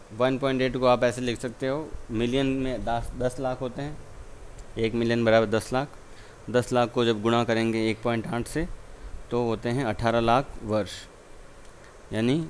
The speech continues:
लोअर प्लेस्टोसिन की आयु है आज से अठारह लाख साल पहले लोअर प्लेस्टोसिन आयु थी। मिडिल प्लेस्टोसिन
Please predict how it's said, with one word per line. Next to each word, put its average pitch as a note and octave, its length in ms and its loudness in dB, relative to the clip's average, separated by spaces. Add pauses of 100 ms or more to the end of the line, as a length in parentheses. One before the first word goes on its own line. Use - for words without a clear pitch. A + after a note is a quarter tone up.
लोअर A#2 280 4
प्लेस्टोसिन A#2 580 -2
की A2 100 -2
आयु G#2+ 260 2
है A#2 240 -4 (600)
आज A2+ 160 6
से - 200 0
अठारह A#2+ 320 6
लाख A2+ 280 6
साल A2+ 220 2
पहले A2 320 2 (420)
लोअर B2 260 6
प्लेस्टोसिन A2+ 560 -4 (420)
आयु G2 260 -2
थी। G2 200 -10 (1500)
मिडिल C3 260 4
प्लेस्टोसिन C#3+ 580 2